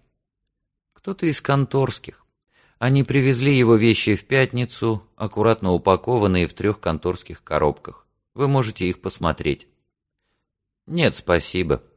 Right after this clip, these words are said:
Я уверен, что они были тщательно просеяны».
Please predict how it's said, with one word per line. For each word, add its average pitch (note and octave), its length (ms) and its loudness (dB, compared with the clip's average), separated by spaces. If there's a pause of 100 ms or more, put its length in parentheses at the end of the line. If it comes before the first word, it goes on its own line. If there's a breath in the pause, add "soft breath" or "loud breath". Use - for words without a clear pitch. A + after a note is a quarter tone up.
(400)
Я B2 240 8
уверен, B2 420 6
что - 200 0
они G2+ 160 2
были F#2+ 240 4
тщательно F#2 540 2
просеяны». D2+ 720 0